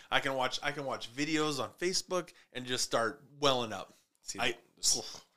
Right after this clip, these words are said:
Speaker 2: the soldiers coming home get me every time.
Speaker 1: Yeah.
Speaker 2: I love it.
Speaker 1: Yeah.
Speaker 2: I mean, mine came
Speaker 1: I
Speaker 2: from
Speaker 1: love the surprise videos.
Speaker 2: I do too.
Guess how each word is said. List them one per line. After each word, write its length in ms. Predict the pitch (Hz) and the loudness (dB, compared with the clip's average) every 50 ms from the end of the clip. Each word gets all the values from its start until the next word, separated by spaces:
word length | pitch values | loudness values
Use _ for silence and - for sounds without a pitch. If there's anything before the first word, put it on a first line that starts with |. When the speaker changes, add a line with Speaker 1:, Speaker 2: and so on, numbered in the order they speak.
| _ _ | _ _
Speaker 2:
the 60 | - | -2
soldiers 320 | - - 113 131 135 117 98 | 0 2 2 0 -2 -4 -6
coming 240 | - 101 95 87 87 | -4 -4 -4 -4 -4
home 160 | 92 92 92 | -6 -6 -6
get 160 | 87 90 82 | -8 -8 -10
me 160 | 87 95 90 | -10 -10 -10
every 180 | 90 87 82 80 | -10 -12 -12 -12
time. 220 | 85 85 82 82 - | -10 -10 -10 -8 -4
Speaker 1:
Yeah. 160 | 123 113 90 - - - - 98 | -4 -4 -4 -4 -8 -16 -14 -8
Speaker 2:
I 40 | |
love 200 | 101 113 117 98 | -6 -4 -4 -4
it. 60 | 76 104 | -2 -2
Speaker 1:
Yeah. 80 | 107 104 | -2 -2
Speaker 2:
I 40 | |
mean, 180 | 107 107 107 104 | -2 -2 -2 -2
mine 140 | 101 104 107 | -2 -2 -2
came 220 | - 113 104 95 90 | -4 -6 -6 0 2
Speaker 1:
I 80 | 117 131 | 4 6
Speaker 2:
from 80 | 143 | 6
Speaker 1:
love 160 | 156 165 170 | 6 6 6
the 80 | 160 156 | 4 2
surprise 420 | - - 147 - 127 120 120 107 | 4 2 2 2 2 2 2 2
videos. 400 | 104 107 101 101 92 - - - - - | -2 -6 -6 -8 -6 -6 -8 -8 -6 -8
Speaker 2:
I 80 | 107 | -6
do 120 | 98 104 98 | -6 -4 -4
too. 200 | - - 110 | -4 -4 -4